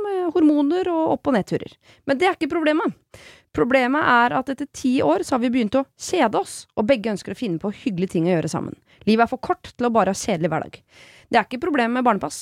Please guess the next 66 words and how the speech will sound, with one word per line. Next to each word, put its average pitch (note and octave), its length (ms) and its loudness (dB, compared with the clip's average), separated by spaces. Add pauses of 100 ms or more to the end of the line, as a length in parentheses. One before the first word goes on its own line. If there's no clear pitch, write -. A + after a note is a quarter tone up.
(140)
men C4 320 0
vi D#4 80 4
mangler C4 220 0
litt - 100 -6
kreative A3 400 0
ideer F#3+ 240 2
til C4 120 0
hva F#3 120 2
vi - 80 -2
kan C4+ 160 2
gjøre C4 240 4
annet A#3 220 0
enn C#4 80 -2
kino A3 320 0
og D#4 80 6
middag. F4+ 180 0 (480)
Jeg - 80 0
har A#3+ 80 4
bestilt A#3 320 0
en A#3+ 140 2
o-, - 80 2 (100)
hotellovernatting F3+ 800 0
med G#3 160 0
teater G3 340 2
om G#3+ 80 0
en A3 80 2
måned, D#3+ 320 0
så - 60 -8
vi A#3+ 100 4
har A#3 60 4
i - 20 6
hvert G3+ 140 -2
fall - 100 -6 (140)
én D3+ 100 -6
ting E3 160 0
vi D#3+ 80 -2
kan F3 160 -2
gjøre E3 240 2
som A3 300 -2
vi A3 100 0
ser B3 160 2
veldig E3+ 160 0
frem D#3 240 -6
til. - 140 -14 (580)
Mannen B3 220 4
min C#4 80 -2
har - 80 -2
vært - 100 -10
litt C4 140 -2
deprimert A#3 420 -2
i - 0 -
det A3 80 -6
siste, - 320 -4
da A#3+ 80 4
han A3+ 80 2
studerer, A3 640 0
men, C4 300 0 (100)
eh, B3 240 0
har A#3 160 4
bare A3 160 4
hatt A3 120 -2
hjemmeskoleprøve F#3 600 0
av - 80 -10
korona G#3+ 400 2
og B3+ 80 0
ikke A3+ 160 0